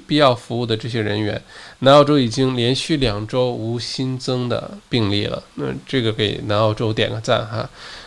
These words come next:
因为南澳洲对我来说最大的这个感情的关联就是那儿的酒庄了哈，我也希望这个南澳洲的酒庄都好好的啊，那些什么，什么 Barossa Valley 啊、Clare Valley 啊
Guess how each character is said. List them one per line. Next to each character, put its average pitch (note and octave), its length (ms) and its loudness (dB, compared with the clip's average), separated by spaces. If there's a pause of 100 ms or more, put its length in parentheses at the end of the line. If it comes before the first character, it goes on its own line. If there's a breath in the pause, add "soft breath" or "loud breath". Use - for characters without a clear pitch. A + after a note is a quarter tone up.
因 C#3+ 80 4
为 D3 80 6
南 C#3+ 120 10
澳 E3+ 140 10
洲 D#3+ 680 4
对 E3 140 2
我 A2+ 220 4
来 G#2+ 120 4
说 C#3 280 0
最 C#3+ 280 -2
大 C#3 240 6
的 A2+ 160 2
这 A#2 220 -4
个 G#2 340 -2 (160)
感 G#2 220 -2
情 - 180 -4
的 B2+ 80 0
关 C#3 280 6
联 G#2+ 200 4
就 B2+ 120 0
是 B2 100 -2
那 C#3 80 0
儿 C3 80 0
的 A#2 100 -2
酒 G#2+ 220 -4
庄 B2+ 360 6
了 G#2+ 140 -2
哈， A#2+ 120 -4
我 C3 160 0
也 D3+ 100 0
希 - 160 -4
望 C#3 240 4 (840 loud breath)
这 - 140 -6
个 B2+ 80 2
南 A#2 140 4
澳 C#3+ 180 8
洲 C3+ 100 4
的 C#3 120 2
酒 A2+ 200 -2
庄 C3 280 2
都 B2 180 0
好 A2+ 220 -4
好 A2 200 -4
的 A2+ 160 -8 (200)
啊， A2+ 140 -8
那 A#2+ 160 -4
些 B2+ 680 -2 (200)
什 - 140 -10
么， C3 140 -6
什 B2+ 120 -10
么 B2 80 -2
Barossa A#2 420 0
Valley A#2 380 2
啊、 G#2+ 240 0
Clare A#2+ 300 2
Valley A2+ 420 2
啊 A2+ 340 -4